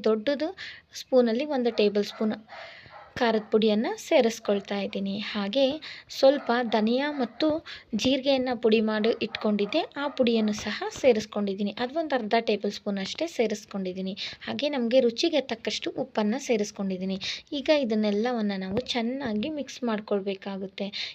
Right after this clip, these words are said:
ಯಾಕಂತಂದರೆ ಇದನ್ನು ನಾವು ಗ್ಯಾಸ್ ಆನ್ ಇಟ್ಕೊಂಡು ಮಿಕ್ಸ್ ಮಾಡಿದರೆ ಅರಿಶಿನ ಮತ್ತು ಖಾರದ ಪುಡಿ ಬೇಗ ಸೀದೋಗೋ ಚಾನ್-, ಅಂತ ಚಾನ್ಸಸ್ ಇರುತ್ತೆ. ಹಾಗಾಗಿ ಆದಷ್ಟು ನಾವು ಆಫ್ ಮಾಡಿ ಇದನ್ನು ಚೆನ್ನಾಗಿ ಮಿಕ್ಸ್ ಮಾಡ್ಕೊಳ್ಬೇಕಾಗುತ್ತೆ ಸ್ನೇಹಿತರೆ.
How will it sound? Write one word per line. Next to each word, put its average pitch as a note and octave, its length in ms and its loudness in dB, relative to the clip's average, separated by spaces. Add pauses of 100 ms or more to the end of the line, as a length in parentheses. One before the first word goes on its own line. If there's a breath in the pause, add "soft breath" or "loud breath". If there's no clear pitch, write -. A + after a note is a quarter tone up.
ಯಾಕಂತಂದರೆ C#4+ 540 -2
ಇದನ್ನು A#3 300 0
ನಾವು A#3 260 0
ಗ್ಯಾಸ್ A3 420 0 (480)
ಆನ್ A3+ 320 -2
ಇಟ್ಕೊಂಡು C4+ 500 -2
ಮಿಕ್ಸ್ B3 320 -4
ಮಾಡಿದರೆ G3+ 400 -2 (400 loud breath)
ಅರಿಶಿನ A3+ 440 -4
ಮತ್ತು C4 320 -2
ಖಾರದ A3+ 380 -2
ಪುಡಿ A#3+ 280 0
ಬೇಗ A3+ 380 4
ಸೀದೋಗೋ A3 440 0
ಚಾನ್-, G3 300 -6 (180)
ಅಂತ G#3+ 200 -8 (100)
ಚಾನ್ಸಸ್ G3+ 460 -6
ಇರುತ್ತೆ. G3 320 -4
ಹಾಗಾಗಿ A#3 560 -2 (380 loud breath)
ಆದಷ್ಟು A#3 600 4 (440 loud breath)
ನಾವು B3+ 180 2 (160)
ಆಫ್ C#4+ 280 4
ಮಾಡಿ A3 280 2
ಇದನ್ನು G#3+ 360 2
ಚೆನ್ನಾಗಿ A#3 500 0 (120)
ಮಿಕ್ಸ್ - 260 -6
ಮಾಡ್ಕೊಳ್ಬೇಕಾಗುತ್ತೆ G3 880 -2
ಸ್ನೇಹಿತರೆ. G3 480 -4